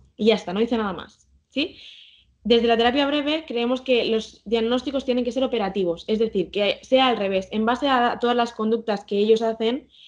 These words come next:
eh, lo que eso genera en ellos, esas emociones, esa percepción, todo lo que,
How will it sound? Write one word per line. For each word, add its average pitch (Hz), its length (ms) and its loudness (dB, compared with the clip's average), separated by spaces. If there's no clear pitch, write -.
eh, 190 800 0
lo 208 160 2
que 214 100 2
eso 226 200 2
genera 233 340 0
en 226 80 -2
ellos, 240 240 2
esas 233 180 -6
emociones, 226 520 -2
esa 233 120 -4
percepción, 226 680 -4
todo 233 140 2
lo 240 140 2
que, 220 260 0